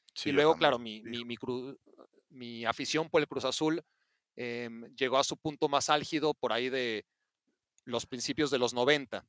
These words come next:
Speaker 2: Entonces, a mí no me vas a sacar de la idea que ese era el mejor Cruz Azul, porque era buenísimo. Y, y a mí,
Speaker 1: Sí.
Speaker 2: hoy por hoy me preguntas por Porfirio Jiménez y por Pedro Duana,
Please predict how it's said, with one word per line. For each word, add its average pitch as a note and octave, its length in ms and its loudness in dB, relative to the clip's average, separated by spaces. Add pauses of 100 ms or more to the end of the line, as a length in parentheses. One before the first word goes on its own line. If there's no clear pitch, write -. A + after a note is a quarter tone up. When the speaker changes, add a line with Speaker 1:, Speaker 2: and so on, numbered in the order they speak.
Speaker 2:
Entonces, C#3 800 -2 (500)
a D3 100 4
mí D3+ 120 -2
no F#3+ 80 2
me G3 100 0
vas D#3+ 80 6
a - 100 4
sacar D3+ 160 2
de E3+ 60 0
la D3+ 80 0
idea C3 320 0 (220)
que C3 140 -6
ese F3 160 0
era E3 80 2
el D3+ 80 -4
mejor B2+ 240 -4
Cruz A#2 160 -8
Azul, F#3 220 -2
porque - 180 -2
era E3 100 6
buenísimo. E3+ 640 -2
Y, D3+ 220 -10
y E3+ 40 6
a C3 60 2
mí, E3+ 160 -2
Speaker 1:
Sí. F#2 200 -6 (240)
Speaker 2:
hoy D#3+ 160 2
por F3+ 160 4
hoy G3+ 60 6
me G#3+ 80 2
preguntas E3 280 0
por D3 160 -8
Porfirio E3 680 4
Jiménez D#3 420 -4
y C#3+ 40 -6
por B2 180 -4
Pedro E3 320 2
Duana, D3 360 2